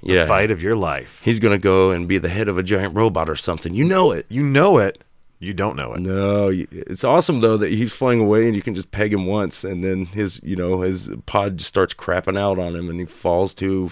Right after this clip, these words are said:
Speaker 2: his death?
Speaker 1: Who knows? While it is a little disappointing, you don't get a better boss fight after that lame one.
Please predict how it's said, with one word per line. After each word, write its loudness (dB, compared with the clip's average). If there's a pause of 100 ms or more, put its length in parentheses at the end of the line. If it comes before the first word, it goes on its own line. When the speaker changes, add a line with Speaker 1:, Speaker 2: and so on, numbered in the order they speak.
(140)
Speaker 2:
his -6
death? -4 (360)
Speaker 1:
Who -2
knows? 2
While 2
it 4
is 4
a -2
little 2
disappointing, -6
you -4
don't -2
get -6
a -4
better -4
boss -4
fight -10
after -10
that -8
lame -2
one. -6